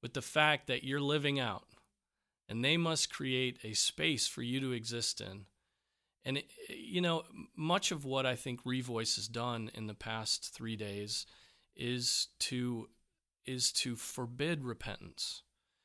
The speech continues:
is to say, is to challenge the church to say,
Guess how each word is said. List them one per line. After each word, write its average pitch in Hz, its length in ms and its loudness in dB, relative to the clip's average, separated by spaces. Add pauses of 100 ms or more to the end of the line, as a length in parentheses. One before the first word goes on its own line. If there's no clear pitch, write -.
(280)
is 123 220 0
to 131 120 -2
say, 135 540 2 (140)
is 131 200 0
to - 120 -2
challenge 156 640 2
the 117 120 -4
church - 600 0
to 123 200 -2
say, 123 480 2